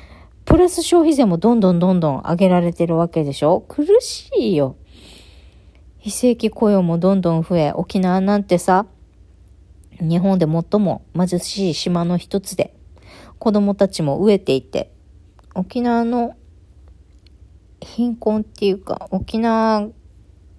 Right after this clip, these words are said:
県民のね、あの、その日本本土、まあ、全国的に見たす、ね、生活水準から見たら沖縄って最も貧しい地域の一つで、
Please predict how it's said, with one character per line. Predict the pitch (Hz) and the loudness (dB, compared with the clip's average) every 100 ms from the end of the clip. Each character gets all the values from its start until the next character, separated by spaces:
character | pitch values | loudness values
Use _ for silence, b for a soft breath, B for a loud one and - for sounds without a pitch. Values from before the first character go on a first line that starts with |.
| - | -16
県 | - 247 202 | -2 0 2
民 | 175 156 | 0 -2
の | 151 147 | -4 -4
ね、 | 180 160 b b b b - | -4 -6 b b b b -14
あ | - 165 | -6 -4
の、 | 156 151 143 - - - _ - - - | -2 -4 -6 -8 -14 -20 _ -20 -20 -12
そ | - 185 | -4 -2
の | 165 | 0
日 | 190 | 0
本 | 220 233 226 208 233 240 233 | 0 0 -2 -2 -2 -2 -2
本 | - 240 226 | 2 2 2
土、 | 165 - - | 0 -2 -2
ま | 214 | -2
あ、 | |
全 | 196 233 | 0 -2
国 | 233 226 | -2 -10
的 | - 220 220 | -6 -6 -4
に | 208 190 - - - - - - - | -4 -4 -8 -20 -20 -20 -20 -14 -8
見 | 233 | -4
た | - 175 | -2 -2
す、 | - - - - b b b b - | -4 -16 -20 -20 b b b b -4
ね、 | 214 214 | -2 0
生 | - 226 | 0 -2
活 | 220 220 - | 0 -2 -4
水 | 233 226 214 | -2 -2 0
準 | 190 165 160 - - | -2 -4 -6 -14 -4
か | 190 | -2
ら | 180 | 0
見 | 196 202 | -2 -2
た | 180 | 0
ら | 160 | 0
沖 | 160 - 185 | -2 -6 -2
縄 | 185 185 | 0 -2
っ | 185 | -2
て | 175 | -4
最 | 175 175 - 240 | -2 -4 -4 -2
も | 175 156 160 | 0 -2 -4
貧 | 175 | -6
し | - 185 | -8 -8
い | 147 - B B B B B - - | -10 -12 B B B B B -20 -20
地 | - 208 | -8 -4
域 | 190 175 | -4 -4
の | 147 147 | -6 -6
一 | - 165 | -6 -6
つ | - | -6
で、 | 135 107 | -4 -4